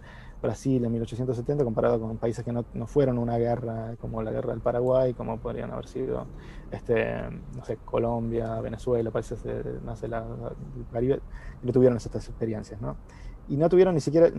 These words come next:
no tuvieron ni la victoria ni la derrota, y, y, y la diferencia se, digamos, se nota, ¿no? De, de, de, de la, la,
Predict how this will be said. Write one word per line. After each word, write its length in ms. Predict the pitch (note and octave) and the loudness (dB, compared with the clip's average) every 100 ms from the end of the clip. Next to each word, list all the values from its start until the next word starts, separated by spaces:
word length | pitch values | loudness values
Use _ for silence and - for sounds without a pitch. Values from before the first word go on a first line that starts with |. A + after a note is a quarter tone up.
| - D#3 | -2 0
no 140 | D#3 | 2
tuvieron 280 | C#3+ D3+ B2+ | 4 4 4
ni 60 | A#2 | 4
la 120 | A#2 | 2
victoria 360 | A#2+ D#3+ D#3+ | 4 6 6
ni 60 | C3+ | 6
la 120 | A#2 | 6
derrota, 460 | A#2+ C#3 C#3 C3+ C3+ | 8 8 6 6 4
y, 140 | B2+ | 2
y, 240 | B2+ C3 C3 | -2 -4 -4
y 100 | C3 | 2
la 80 | A#2+ | 4
diferencia 560 | B2 C3+ D3+ C#3+ D3 | 6 4 4 2 2
se, 220 | B2 A#2+ A2+ | 2 -2 -4
digamos, 300 | A#2 A2+ - | -6 -8 -6
se 140 | A#2 | -4
nota, 280 | G#2+ - A2+ | -4 -6 -8
¿no? 180 | B2+ C#3+ | -8 -6
De, 120 | B2 | -6
de, 760 | A#2 - A#2+ C3 - C3 B2+ | -6 -8 -10 -10 -12 -10 -10
de, 200 | A#2 A#2+ | -6 -4
de 140 | A2+ A2+ A2+ A2+ A#2 | -4 -6 -6 -8 -10
la, 160 | A#2 A2+ - | -10 -12 -14
la, 80 | A#2 | -12